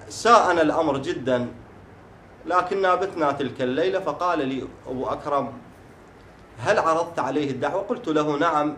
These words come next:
عرضت عليه الدعوة لكنه أبى." قال: "كرر هذه القضية على هذا الرجل، لعل ما يتوسل بالسيد عليه السلام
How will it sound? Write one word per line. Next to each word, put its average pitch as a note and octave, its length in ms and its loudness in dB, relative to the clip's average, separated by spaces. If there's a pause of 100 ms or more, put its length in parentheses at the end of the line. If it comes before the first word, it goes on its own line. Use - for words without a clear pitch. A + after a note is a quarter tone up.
(120)
عرضت D#3 360 -2
عليه B2 280 -4
الدعوة A2+ 540 -6
لكنه C#3+ 600 -4
أبى." A2+ 300 0 (1900)
قال: G3 340 4
"كرر G3 440 2
هذه A#2+ 540 0
القضية A#2 500 -8
على G1+ 260 -10 (480)
هذا A#2 200 -2
الرجل، A2 320 -8 (800)
لعل D#3+ 340 2
ما C#3+ 400 4 (380)
يتوسل D3 640 0
بالسيد A#2+ 520 -4
عليه A2+ 260 -6
السلام C#3+ 500 -4